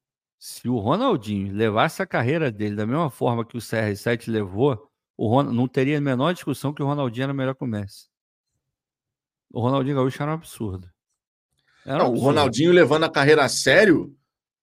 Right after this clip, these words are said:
Speaker 2: a sério, se, se ele, se ele consegue manter aquela temporada de dois mi-, era dois mil e cinco, dois mil e seis, né?
Speaker 1: Dois mil e cinco,
Speaker 2: Não.
Speaker 1: dois mil e seis. É, não, era,
Speaker 2: Dois mil e cinco,
Speaker 1: dois mil e cinco, é, dois mil e seis ele ganha a Champions e chega grandão na seleção brasileira.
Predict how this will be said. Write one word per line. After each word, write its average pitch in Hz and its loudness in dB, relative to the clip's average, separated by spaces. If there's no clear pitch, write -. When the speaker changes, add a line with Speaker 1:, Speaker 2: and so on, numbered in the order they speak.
Speaker 2:
a 120 0
sério, 143 4
se, 147 0
se - 0
ele, 202 0
se - -2
ele 202 0
consegue 196 -4
manter 180 -2
aquela 160 -4
temporada 143 -4
de 123 -10
dois 127 -4
mi-, 135 -12
era 123 -6
dois 123 -4
mil 143 -4
e 131 -8
cinco, 190 -6
dois 185 2
mil 175 -2
e 139 -6
seis, 113 0
né? 120 4
Speaker 1:
Dois - 0
mil - -4
e - -4
cinco, 139 4
Speaker 2:
Não. 143 4
Speaker 1:
dois 123 4
mil 127 2
e 110 0
seis. - -6
É, 113 -6
não, 202 2
era, - -
Speaker 2:
Dois - -
mil 185 6
e 170 6
cinco, - 0
Speaker 1:
dois 120 2
mil 151 0
e 135 2
cinco, 170 0
é, 120 0
dois 104 2
mil 120 4
e 127 2
seis 147 0
ele 160 2
ganha 156 2
a 139 2
Champions 131 0
e 107 -2
chega 123 0
grandão 120 2
na 123 2
seleção 113 -4
brasileira. 104 -2